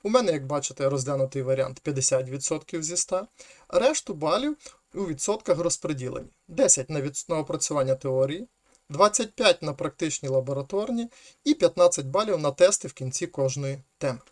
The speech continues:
Що це означає? Що у вас може бути десять тестів, п'ятнадцять, але все рівно загальна оцінка у відсотках не буде перевищувати п'ятнадцять відсотків від загальної кількості балів.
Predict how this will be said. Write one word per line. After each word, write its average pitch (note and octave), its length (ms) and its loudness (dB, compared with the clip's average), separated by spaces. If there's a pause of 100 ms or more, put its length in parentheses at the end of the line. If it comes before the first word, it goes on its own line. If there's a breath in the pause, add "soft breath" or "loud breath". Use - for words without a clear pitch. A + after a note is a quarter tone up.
(160)
Що - 160 2
це B3 140 -2
означає? F3+ 440 -2 (420 loud breath)
Що - 140 2
у G3+ 40 6
вас C4 140 4
може A#3+ 200 0
бути A3+ 360 -6
десять D#3 480 10
тестів, C#3 400 -2
п'ятнадцять, D#3+ 640 -2
але D#3+ 180 0
все F#3 220 0
рівно G#3+ 300 0
загальна D#3 520 2
оцінка C4 440 -4
у A3 140 -6
відсотках G3+ 640 -6
не G3 120 -2
буде C#4+ 240 -4
перевищувати F3 640 -2
п'ятнадцять F3 560 -4
відсотків C#3+ 540 -6
від F3 180 -8 (240 loud breath)
загальної C#3 500 -4
кількості C3+ 480 -10
балів. - 260 -6